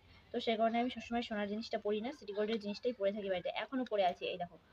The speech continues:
এই যে দেখো, এখনও পরে আছি সিটি গোল্ডের, ঠিক আছে? এটা একটা নিয়েছি, দেখো। তো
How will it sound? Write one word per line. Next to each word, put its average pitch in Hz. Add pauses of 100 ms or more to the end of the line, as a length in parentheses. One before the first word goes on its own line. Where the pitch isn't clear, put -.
(340)
এই 202
যে 208
দেখো, 202 (360)
এখনও 262
পরে 208
আছি 294 (120)
সিটি 202
গোল্ডের, 202 (840)
ঠিক 277
আছে? 277
এটা 214
একটা 220
নিয়েছি, 202 (600)
দেখো। 202 (600)
তো 196